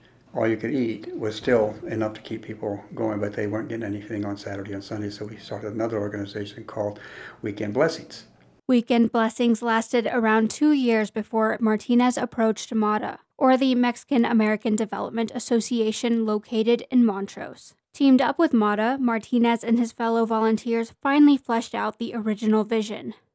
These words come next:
Speaker 2: In the mada building, they installed a certified kitchen, showers, and wall lockers for those who needed a place to store their belongings,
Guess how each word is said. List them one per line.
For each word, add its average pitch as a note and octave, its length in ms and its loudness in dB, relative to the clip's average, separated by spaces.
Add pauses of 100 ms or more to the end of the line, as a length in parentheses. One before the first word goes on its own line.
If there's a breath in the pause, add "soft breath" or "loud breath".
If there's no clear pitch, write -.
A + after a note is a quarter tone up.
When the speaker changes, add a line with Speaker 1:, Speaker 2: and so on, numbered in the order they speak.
Speaker 2:
In C#4 140 6
the C4+ 80 8
mada B3+ 300 6
building, B3 560 2
they B3+ 180 2
installed B3 460 2
a A#3 120 -2
certified C4 600 -2
kitchen, - 500 -10
showers, C4+ 600 2
and B3+ 180 2
wall C#4 180 4
lockers A3+ 520 -2 (100)
for D#4+ 180 6
those B3+ 280 6
who A#3+ 100 4
needed A#3+ 340 2
a B3+ 80 -6
place A#3 360 -2
to B3+ 100 -6
store G#3+ 320 -4
their G3+ 140 -4
belongings, G#3+ 800 0